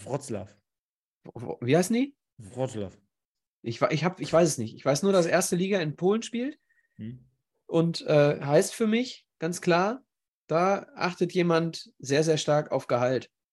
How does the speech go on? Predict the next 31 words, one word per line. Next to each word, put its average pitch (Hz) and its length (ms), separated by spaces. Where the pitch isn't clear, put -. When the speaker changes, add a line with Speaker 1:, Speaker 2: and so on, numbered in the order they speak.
Speaker 2:
weil 113 140
da 123 120
wieder 139 140
mehr 127 160
verdienen 147 380
als 131 160
bei 120 100
uns. 147 280
Aber 123 180
ob 143 120
das 151 160
der 143 100
richtige 151 320
Schritt 160 260
ist, 156 220
über 135 160
die 131 120
erste - 380
Liga 160 300
Polens 170 800
irgendwie 156 360
in 139 120
Deutschland 151 400
nochmal 135 160
was 127 160
zu 127 100
werden, 143 460
weiß 123 300
ich - 120
nicht. - 240
Speaker 1:
Ja. 101 140